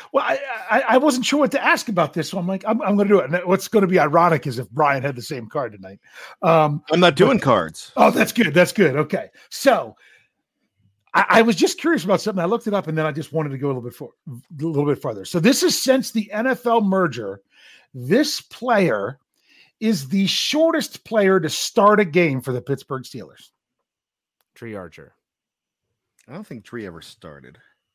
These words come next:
Speaker 2: Ryan Switzer.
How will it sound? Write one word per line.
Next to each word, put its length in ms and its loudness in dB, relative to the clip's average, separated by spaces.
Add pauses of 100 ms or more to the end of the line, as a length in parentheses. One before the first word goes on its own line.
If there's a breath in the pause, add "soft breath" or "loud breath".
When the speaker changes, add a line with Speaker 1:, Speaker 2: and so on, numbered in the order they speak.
(1400)
Speaker 2:
Ryan 340 -4
Switzer. 580 -14